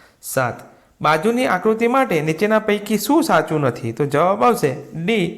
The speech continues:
ખૂણો બે વત્તા ખૂણો ત્રણ બરાબર એકસો એંસી અંશ એ સાચું નથી.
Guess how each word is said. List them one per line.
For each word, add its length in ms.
ખૂણો 300
બે 220
વત્તા 320
ખૂણો 320
ત્રણ 360
બરાબર 340
એકસો 280
એંસી 280
અંશ 260
એ 40
સાચું 420
નથી. 340